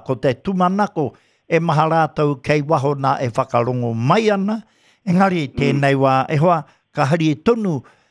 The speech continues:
Speaker 1: ah, i whakauru mai koe ki te pāpāhoi i tēnei kaupapa mō a tātou tamariki moko puna o roto kia ke o te hiku huri noa i muri whenua, e te rangatira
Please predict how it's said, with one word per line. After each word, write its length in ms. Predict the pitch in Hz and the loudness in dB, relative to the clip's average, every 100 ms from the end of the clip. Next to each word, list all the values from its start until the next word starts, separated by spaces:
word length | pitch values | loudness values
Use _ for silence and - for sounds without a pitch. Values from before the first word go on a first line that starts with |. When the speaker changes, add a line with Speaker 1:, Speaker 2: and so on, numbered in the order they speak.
| _ _ | _ _
Speaker 1:
ah, 440 | 139 131 131 131 131 | 0 2 2 2 0
i 80 | 151 | 0
whakauru 440 | 147 185 180 160 | 0 2 0 0
mai 200 | 156 151 | 0 0
koe 240 | 143 156 143 | 0 0 0
ki 160 | 139 | -2
te 120 | 131 | -2
pāpāhoi 680 | 120 156 147 143 117 131 131 | 0 0 2 0 2 0 0
i 80 | 135 | 0
tēnei 460 | 127 135 127 123 117 | 0 0 0 -2 0
kaupapa 560 | 131 123 120 - 110 | -2 0 -4 -2 -2
mō 220 | 139 185 180 | 0 0 2
a 100 | 160 | 0
tātou 400 | - 135 - 127 | 0 0 0 -2
tamariki 480 | 117 135 135 131 - | -2 -4 -2 -4 -4
moko 300 | 127 120 117 | -4 -2 -4
puna 400 | 107 196 202 143 | -2 -2 0 0
o 80 | 131 | 0
roto 380 | 135 127 - 120 | -2 -4 -4 -6
kia 260 | - 185 165 | 0 0 0
ke 220 | - 127 | -2 -2
o 80 | 107 | -2
te 180 | 139 143 | -2 -2
hiku 300 | 160 156 135 - _ _ _ - | -2 -4 -4 -6 _ _ _ -2
huri 200 | 247 196 | 0 2
noa 240 | 160 147 127 | 2 0 0
i 80 | |
muri 280 | 127 135 131 | -2 -2 -2
whenua, 500 | 123 208 214 202 180 - _ _ _ - | 0 0 2 2 0 -2 _ _ _ -6
e 100 | 156 | -2
te 160 | 151 | 0
rangatira 640 | 151 143 139 - 143 135 | 0 -2 -4 -2 -2 -2